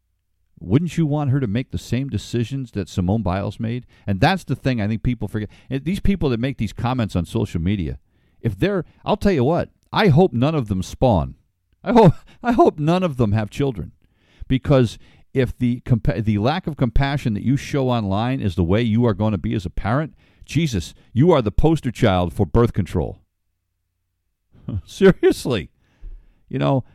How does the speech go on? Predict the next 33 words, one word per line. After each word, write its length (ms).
I, 160
I 140
often 400
wonder, 360
the 200
people 340
that 180
post 360
these 180
kind 240
of 80
hateful 400
things, 260
do 80
you 100
have 140
kids? 480
And 100
do 80
you 160
treat 400
your 160
kids 340
and 100
say 220
things 280
to 80
your 100
kids 380
the 80
way 160
you 180
do 380